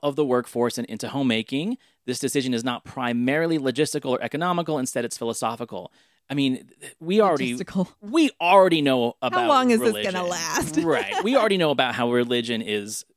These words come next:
Speaker 2: Mm-hmm.
Speaker 1: super influential, and I'm going to say <sighs> it, it definitely has a sense of mind control.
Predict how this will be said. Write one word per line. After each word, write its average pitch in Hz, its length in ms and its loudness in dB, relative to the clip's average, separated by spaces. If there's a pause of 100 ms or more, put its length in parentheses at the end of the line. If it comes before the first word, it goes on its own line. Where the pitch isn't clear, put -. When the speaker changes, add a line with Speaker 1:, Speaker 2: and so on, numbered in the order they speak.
Speaker 2:
Mm-hmm. - 140 -10
Speaker 1:
super 160 280 -2
influential, 117 720 -4
and 110 180 -6
I'm 117 240 -4
going 113 280 -4
to 113 120 -10
say 107 480 -4 (1120)
<sighs> - 60 -14 (880)
it, 156 200 -8
it 147 300 -4
definitely 147 840 -2 (640)
has 120 680 -4 (680)
a 123 140 -8
sense 117 380 -6
of 110 220 -4
mind 104 360 -6
control. 92 520 -12